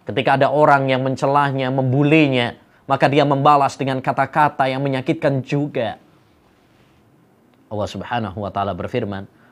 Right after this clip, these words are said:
"Wa idza khatabahumul jahiluna qalu salama." Apabila orang-orang jahil berkata kepada mereka, kepada ibadur rahman, maka mereka mengatakan yang baik. Ya, bukan membalas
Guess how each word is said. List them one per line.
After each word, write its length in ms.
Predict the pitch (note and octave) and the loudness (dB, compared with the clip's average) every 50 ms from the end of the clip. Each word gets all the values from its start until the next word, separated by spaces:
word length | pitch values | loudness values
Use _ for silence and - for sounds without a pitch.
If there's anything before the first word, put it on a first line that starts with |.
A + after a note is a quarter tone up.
| _ _ | _ _
"Wa 140 | - - A#2+ A2 | -12 -10 -8 -8
idza 320 | G#2+ G2+ G2 G2+ G2 F#2 F2+ | -6 -6 -4 -4 -4 -6 -6
khatabahumul 960 | - - G#2 G2+ F#2+ F#2 - A2+ F#2+ F2+ G2 F2+ - G2 F#2 F#2+ F2+ F2+ E2+ | -8 -6 -6 -6 -6 -6 -8 -8 -8 -6 -8 -10 -10 -10 -10 -10 -10 -12 -12
jahiluna 880 | F2 - F#2+ F#2+ F#2+ E2 F#2 F2+ F2+ F#2 G2 F#2+ F#2 F2+ F2 F2 F2 E2+ - _ | -12 -12 -12 -12 -12 -12 -12 -12 -10 -10 -8 -8 -10 -10 -12 -14 -16 -18 -20 _
qalu 540 | - A#2+ B2 B2 A2+ G2 F2 F2 E2+ E2 E2+ | -12 -10 -10 -8 -10 -10 -12 -14 -16 -16 -18
salama." 500 | - - - F#2 F#2+ G2+ G2+ E2 D#2 D#2+ - _ _ _ _ _ _ _ _ _ _ _ _ _ | -18 -18 -16 -14 -14 -16 -18 -20 -20 -20 -20 _ _ _ _ _ _ _ _ _ _ _ _ _
Apabila 480 | - A2 G#2+ - A#2+ B2+ D3 D3 D3 C3 | -8 -4 -2 0 2 2 4 6 6 6
orang-orang 600 | C3 C#3+ C#3+ C3 B2+ C#3+ C#3+ C#3 C#3 C#3 C3+ A#2 | 4 4 2 2 2 2 2 2 2 0 -2 0
jahil 580 | - D3+ D3+ D3+ D3+ C#3+ C3 C3 B2+ A2 F2+ - - _ _ _ _ _ _ _ _ | 2 4 6 6 6 6 4 2 0 -2 -4 -8 -14 _ _ _ _ _ _ _ _
berkata 480 | - A#2+ A#2 - E3 E3 D#3+ E3 D3 - | -4 -4 -2 0 0 0 2 2 2 2
kepada 240 | D3+ C#3 C#3 C#3 | 2 4 4 4
mereka, 480 | C3+ B2+ C3+ D3+ D#3 D#3 - - A#2+ A2 | 4 4 2 2 2 2 2 0 -2 -2
kepada 320 | - A#2+ A#2 B2 B2+ B2+ | 0 0 2 2 2 2
ibadur 400 | B2+ B2 C3+ C#3 C#3 C#3 C3+ C3+ | 2 2 2 2 4 2 0 -2
rahman, 480 | C3+ - - C#3 D3 E3 D#3+ D3 A#2 G2 - _ _ _ _ _ _ _ _ - | -2 -4 -4 -2 0 0 0 -2 -4 -6 -12 _ _ _ _ _ _ _ _ -8
maka 180 | A#2 A2 - A#2+ | -6 -4 -2 -2
mereka 260 | A2 G#2+ A#2+ A#2 - A#2 | -2 -2 -4 -4 -4 -4
mengatakan 480 | A2+ G#2 G2 G2+ - - A#2 - A#2+ | -4 -6 -6 -8 -10 -10 -12 -10 -10
yang 140 | A#2+ A#2 A#2+ | -10 -10 -12
baik. 240 | B2+ C#3 D#3 D#3+ _ _ _ _ _ _ _ _ _ _ _ _ _ _ _ _ _ _ _ _ _ _ _ | -12 -14 -14 -18 _ _ _ _ _ _ _ _ _ _ _ _ _ _ _ _ _ _ _ _ _ _ _
Ya, 240 | - G#2+ A#2+ B2+ - _ _ _ _ _ | -12 -10 -10 -10 -10 _ _ _ _ _
bukan 300 | - A2+ A2 - D3+ D3+ | -10 -8 -2 -2 0 0
membalas 640 | C#3 C3+ A#2 A2+ C3 C#3 C#3+ D#3 E3 E3 - - - | 0 -2 0 2 2 2 2 2 0 -2 -4 -10 -20